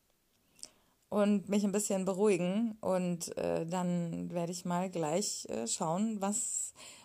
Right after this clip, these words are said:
was dieser Mann so in mir auslöst, wenn ich ihm gegenüberstehe. Wie gesagt, erstmal Corona-konform spazieren gehen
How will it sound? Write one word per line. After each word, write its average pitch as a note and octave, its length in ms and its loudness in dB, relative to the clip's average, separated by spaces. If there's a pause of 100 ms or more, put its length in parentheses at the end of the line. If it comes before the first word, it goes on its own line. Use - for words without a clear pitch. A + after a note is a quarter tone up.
was A#3 180 10
dieser D4+ 220 2
Mann A#3 180 6
so G#3 80 4
in A#3 140 6
mir B3+ 160 4
auslöst, F3 500 2
wenn F#3 180 2
ich - 460 0
ihm G#3 220 0
gegenüberstehe. F#3 880 0 (920)
Wie A3 140 2
gesagt, F#3+ 340 4
erstmal A3 360 4
Corona-konform G#3 1000 4
spazieren A3 540 2
gehen G#3 320 4